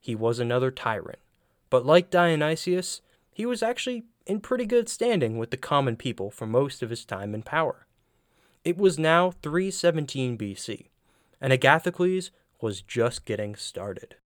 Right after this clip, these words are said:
Within a couple years of his ascension, Agathocles had revitalized the Syracusan spirit. The citizens and lower classes rejoiced at his land grants and economic reforms,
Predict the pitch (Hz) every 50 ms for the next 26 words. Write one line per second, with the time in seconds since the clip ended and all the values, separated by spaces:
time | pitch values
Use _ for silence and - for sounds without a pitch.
0 | _ _ _ _ _ _ _ _ _ _ _ _ _ _ _ _ - 156 185 -
1 | - 269 262 220 - - - 190 190 - 190 156 127 120 127 135 131 117 - 127
2 | 110 107 110 92 - 98 - - 104 98 95 - - 104 98 101 131 - - 135
3 | - 156 175 226 233 - 233 - - 190 185 185 175 - 147 123 110 110 131 131
4 | 123 110 110 127 131 147 151 151 139 135 131 131 131 135 131 - - - - -
5 | - - 135 139 143 143 139 - 131 117 113 110 - 113 104 - - - _ -
6 | 117 95 87 - - _ _ _ _ _ _ _ _ _ _ - 131 - - -
7 | 190 190 196 190 - 190 185 185 175 165 143 123 107 104 123 135 139 147 143 -
8 | - 135 127 139 135 - 156 147 131 127 123 131 127 113 - - 165 165 139 104
9 | - - - - 120 117 113 104 117 107 110 117 120 131 131 131 127 - 127 117
10 | 113 110 107 - - 110 101 - - 139 139 - 135 117 110 117 127 131 127 117
11 | - - - - - - 123 123 - - - - - -